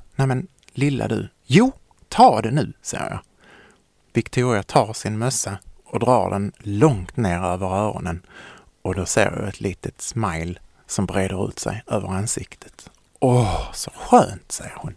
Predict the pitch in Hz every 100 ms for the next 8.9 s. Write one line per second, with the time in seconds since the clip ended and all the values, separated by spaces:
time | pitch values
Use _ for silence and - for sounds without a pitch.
0 | - 131 143 - - 135 - 101 - -
1 | 117 131 - 92 92 135 196 - - -
2 | _ _ _ _ _ _ _ _ - _
3 | _ - _ _ _ _ _ _ _ _
4 | - - - - - - _ _ - 117
5 | 180 - 110 151 147 101 110 - - 113
6 | 113 - 104 107 92 92 113 - 95 -
7 | - - - 110 202 202 131 135 - 202
8 | - - - 139 151 226 - 101